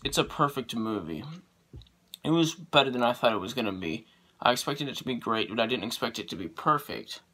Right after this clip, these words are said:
But it was perfect. Anyway, um, David Mills and Morgan Freeman give equally great performances. Um,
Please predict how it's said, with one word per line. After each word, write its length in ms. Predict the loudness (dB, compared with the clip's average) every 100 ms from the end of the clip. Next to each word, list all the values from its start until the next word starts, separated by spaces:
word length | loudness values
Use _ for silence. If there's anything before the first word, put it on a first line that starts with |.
| _ _ _ _ _ _
But 240 | 2 2
it 160 | 4 2
was 160 | 0 2
perfect. 600 | 2 0 -4 -10 -10 -14 _ _ _ -14 -14 _ _ _ _ _ -2
Anyway, 540 | 0 0 2 2 2
um, 500 | 4 6 6 4 -6 _ _ _ _ _ _ _ _ _ _ _ _ _ _ _ _ _ _
David 320 | 6 6 6
Mills 340 | 0 4 4 2
and 100 | 0
Morgan 460 | 2 2 0 -2
Freeman 640 | -4 -2 0 2 0 -2 -6 _ _ _ _ -4
give 200 | -4 -2
equally 420 | -6 -4 -2 -2
great 300 | 0 0 0
performances. 920 | -6 -2 0 0 -4 -2 -2 -2 -4 -8 _ _ _ _ _ -20 _ _ _ _ _ -18 -16 -16 _ _ _ _ _ _ _ _ _
Um, 640 | 4 6 6 4 0 -6